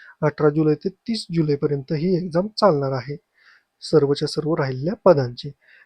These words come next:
यानंतर दुसरं जे पद आहे, ते म्हणजे आरोग्य परिचारिका, आरोग्य सेवक महिला हे जे पद आहे, त्याची परीक्षा असणार आहे एकोणीस जुलै दोन हजार चोवीस. आता जे कॉल लेटर सुद्धा तुम्हाला येतील,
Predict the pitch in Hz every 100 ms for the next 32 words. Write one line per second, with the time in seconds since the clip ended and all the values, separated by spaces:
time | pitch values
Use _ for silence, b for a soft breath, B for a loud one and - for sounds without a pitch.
0 | - 165 196 196 208 190 185 - 202 214
1 | 220 202 196 180 214 - 185 185 202 180
2 | 165 160 190 185 175 175 165 165 196 214
3 | 165 156 156 170 - 170 180 _ B B
4 | B B - 156 143 156 180 143 143 _
5 | _ _ _ _ _ - 170 190 196 190
6 | 190 175 208 - 175 180 185 175 185 170
7 | 180 180 202 - - 160 170 175 151 147
8 | 185 160 127 127 156 214 - 160 127 135
9 | - B B - 175 190 214 - 170 175
10 | 185 202 - 202 190 190 190 190 180 -